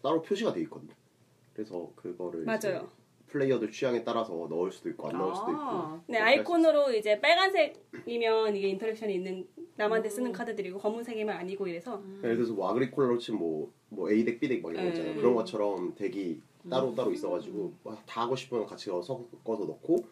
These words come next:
Speaker 1: 인터랙션이 너무 강한 게 싫다. 그럼 그 빨간 거 있는 걸
Speaker 3: 빨간 거.
Speaker 1: 빼고.
Speaker 3: 아, 진희 이프님은 어떤 걸로?
Speaker 1: 저희는 무조건 다 넣죠.
Speaker 2: 저희 다 넣죠.
Speaker 3: 다 넣고.
Speaker 2: 이 게임 자체가 이제 조력자 카드들이 있는데 그 카드들이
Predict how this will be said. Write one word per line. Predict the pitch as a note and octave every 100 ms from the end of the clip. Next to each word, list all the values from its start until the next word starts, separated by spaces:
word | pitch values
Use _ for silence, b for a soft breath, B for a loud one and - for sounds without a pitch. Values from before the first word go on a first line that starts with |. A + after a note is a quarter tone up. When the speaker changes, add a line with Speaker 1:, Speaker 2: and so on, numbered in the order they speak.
| B B
Speaker 1:
인터랙션이 | A2 A2+ A#2+ A#2 B2 A2+ G#2+ G#2+ G#2 F#2+
너무 | F#2 F#2
강한 | G2 G2
게 |
싫다. | G2 D#3+ C#3+ G#2
그럼 | F#2 F2
그 | F2 E2 - b -
빨간 | C#3+ E3+ E3
거 | A#2
있는 | A2
걸 | G#2 G2+
Speaker 3:
빨간 | C3+
거. | A#2
Speaker 1:
빼고. | F2+ -
Speaker 3:
아, | D#3 D3+ E3
진희 | F3 C#4+ C4+
이프님은 | A#3 A3+ G#3+ E3
어떤 | D#3 E3+
걸로? | D#3 D3 C#3+
Speaker 1:
저희는 | F3 G3
무조건 | A2+ D3+ D3
다 |
넣죠. | G#2+ F#2
Speaker 2:
저희 | D4+
다 | D4+ F#3+
넣죠. | - E3
Speaker 3:
다 |
넣고. | D#3 C3+ - F3+ -
Speaker 2:
이 | D4+
게임 | D#4 A4
자체가 | F4 C4 F4 D4+
이제 | C4+
조력자 | C4 D#4+ G4+ G4+ F#4 E4+ D#4+
카드들이 | E4+ D#4 D4 B3+
있는데 | A3+ A3
그 | A#3
카드들이 | - F4+ E4 C4 C#4 B3 -